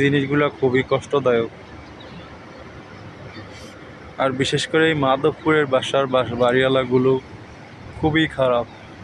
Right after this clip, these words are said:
খারাপ বলতে কী বোঝায় জানি না, যে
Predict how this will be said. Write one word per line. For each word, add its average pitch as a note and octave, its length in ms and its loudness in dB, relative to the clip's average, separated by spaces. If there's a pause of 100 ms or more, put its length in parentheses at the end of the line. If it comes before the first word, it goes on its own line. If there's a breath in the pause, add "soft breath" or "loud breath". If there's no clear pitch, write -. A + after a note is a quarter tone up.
(800)
খারাপ C#3 340 0
বলতে D3+ 300 0
কী D#3+ 220 -4
বোঝায় D#3+ 500 2 (300)
জানি B2+ 280 -2
না, C3+ 140 -4 (920)
যে C3+ 140 2